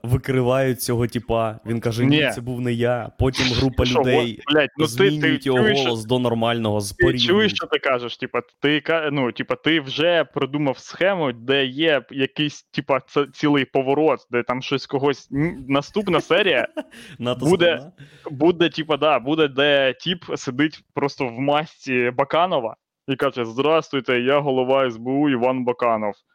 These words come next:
Speaker 2: Вся ця хуйня, яку сказав таємний куратор операції з С Б У, правда".
Speaker 1: "Клянусь матір'ю".
Speaker 2: "Клянусь матір'ю", да. І отак і буде, типа, е, оператор такий: "Клянусь матір'ю". Він: "Клян-,
Speaker 1: <laughs>
Speaker 2: да,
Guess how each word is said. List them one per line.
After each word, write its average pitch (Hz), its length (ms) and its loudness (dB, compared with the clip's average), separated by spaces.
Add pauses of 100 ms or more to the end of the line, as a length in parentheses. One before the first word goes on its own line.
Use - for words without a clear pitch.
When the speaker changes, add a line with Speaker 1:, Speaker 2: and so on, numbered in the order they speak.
(220)
Speaker 2:
Вся 151 420 2
ця 143 280 0
хуйня, 139 480 0
яку 131 220 -4
сказав 131 480 -2
таємний 127 480 0
куратор 123 460 0
операції 123 540 0
з 117 40 -8
С 117 120 -6
Б 117 100 -10
У, 139 200 0
правда". 107 560 0 (560)
Speaker 1:
"Клянусь 117 440 0
матір'ю". 104 540 -2 (180)
Speaker 2:
"Клянусь 131 580 -2
матір'ю", 107 460 -4
да. 113 200 -6 (220)
І 147 100 0
отак 143 340 -2
і 147 100 0
буде, 135 300 0
типа, 107 440 0
е, 110 200 0 (120)
оператор 117 440 -2
такий: 107 200 -12
"Клянусь 139 400 -2
матір'ю". 107 380 -2
Він: 104 120 -10
"Клян-, 120 400 -2 (100)
Speaker 1:
<laughs> - 80 -20
Speaker 2:
да, 104 100 -2